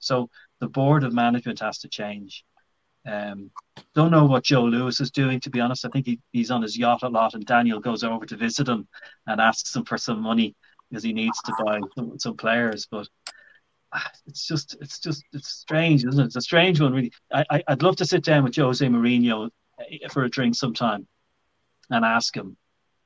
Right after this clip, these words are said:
you know, "What went on, really? Tell me really what went on." I'd love to know, because I'd say, I'd say he'd tell you some really interesting things that happened when he was there. But we'll never know. But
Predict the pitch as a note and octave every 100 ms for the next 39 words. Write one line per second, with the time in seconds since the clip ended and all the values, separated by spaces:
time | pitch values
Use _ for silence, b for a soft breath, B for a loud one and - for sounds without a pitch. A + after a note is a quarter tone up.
0 | _ C3+ A2 G2 - A2+ C3+ C#3+ D#3 B2+
1 | A#2 A2+ F#2+ F#2 B2+ F3+ - C3 B2+ G2
2 | G2+ G#2+ G#2 F#2 E2+ F2 F2 D#2+ D#2+ A2+
3 | C#3+ - A2 F#2+ F2+ - G#2 G2 - C#3
4 | A2 A2+ - D3 B2+ A#2 A#2+ G#2+ G2 -
5 | B B _ _ A2+ G#2 A2 A#2 G#2+ G#2+
6 | G#2+ G2+ - G2+ G2+ G2 F#2+ G2 F#2+ F#2+
7 | E2+ G2 F#2+ F2 - F2 E2+ - _ _
8 | _ _ G#2 A#2+ C3+ D#3+ C#3 G#2+ G#2 F#2+
9 | - _ C3